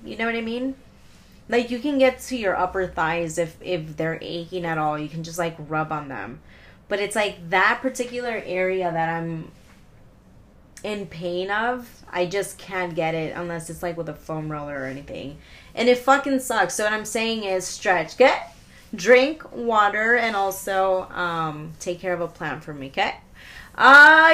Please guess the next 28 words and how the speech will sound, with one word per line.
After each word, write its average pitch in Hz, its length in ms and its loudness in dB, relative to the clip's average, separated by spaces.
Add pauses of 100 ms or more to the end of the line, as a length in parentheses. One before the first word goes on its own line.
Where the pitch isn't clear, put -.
(140)
yeah, 320 580 10
I 262 140 6 (120)
think 311 260 -2
that's 294 340 0
it. 208 400 4 (2500)
I 180 120 -6
got 190 160 0
into 190 240 -8
basically 175 760 -4
everything 170 340 -6
I 165 80 -8
wanted 160 240 -6
to 156 160 -10
talk 202 220 -6
about, 196 320 -4
which 180 180 -8
thank 180 240 -10
you 185 60 -8
so 180 300 -6
much 175 300 -10
for 190 120 -8
virtually 175 460 -8
hanging 170 260 -8
out, 170 400 -6
okay? - 280 -8 (1800)
Um, 190 800 -2 (2000)
<laughs> - 1900 -18
um, 190 560 0